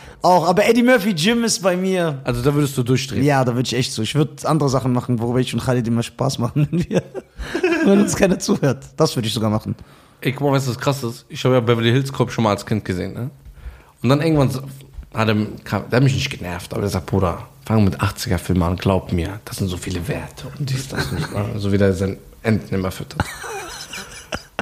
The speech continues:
Speaker 2: Dann hab ich gesagt, "Okay, ich guck's mir an." Hab ich Beverly Hills geko-, Cop geguckt. Und jetzt, wenn ich das sage, wenn du es jetzt guckst, morgen, oder auf dem Weg nach Hause,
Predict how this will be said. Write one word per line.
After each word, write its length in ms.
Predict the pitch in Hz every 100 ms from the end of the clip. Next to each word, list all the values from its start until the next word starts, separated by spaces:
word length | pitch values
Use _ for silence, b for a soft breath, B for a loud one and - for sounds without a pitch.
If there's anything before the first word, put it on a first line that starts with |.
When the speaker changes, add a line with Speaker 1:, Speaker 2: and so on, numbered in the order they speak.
| - _ - _
Speaker 2:
Dann 100 | 127
hab 60 | 139
ich 80 | 143
gesagt, 200 | 160 170
"Okay, 160 | 151 160
ich 100 | -
guck's 220 | 117 -
mir 100 | 113
an." 100 | 98 - -
Hab 100 | 117
ich 80 |
Beverly 280 | 113 135 127
Hills 240 | 127 131 -
geko-, 280 | 107 104 - - -
Cop 220 | 107 -
geguckt. 280 | 98 110 107
Und 100 | 117
jetzt, 300 | 127 131 139
wenn 100 | 131
ich 120 | 135
das 200 | 143 123
sage, 360 | 131 165 156 147
wenn 140 | 139
du 60 | 131
es 100 | 127
jetzt 240 | 185 -
guckst, 320 | - 135 -
morgen, 380 | 139 139 107 92 - - b b b
oder 140 | 131
auf 80 | 143
dem 120 | 131
Weg 120 | 143 139
nach 120 | 120
Hause, 320 | 120 87 -